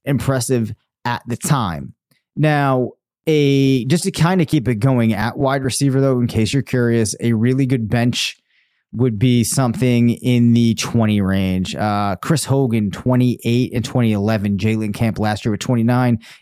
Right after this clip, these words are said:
D K Metcalf at twenty-seven. Those are some of the highest numbers. Um, a lot of players get into that, like, seventeen type of range, but I think we spent enough time there. Now, vert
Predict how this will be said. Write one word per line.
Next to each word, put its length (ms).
D 140
K 160
Metcalf 380
at 80
twenty-seven. 500
Those 220
are 60
some 200
of 140
the 140
highest 480
numbers. 520
Um, 340
a 100
lot 300
of 100
players 440
get 320
into 500
that, 340
like, 220
seventeen 1120
type 240
of 140
range, 420
but 100
I 40
think 160
we 100
spent 280
enough 240
time 260
there. 120
Now, 160
vert 420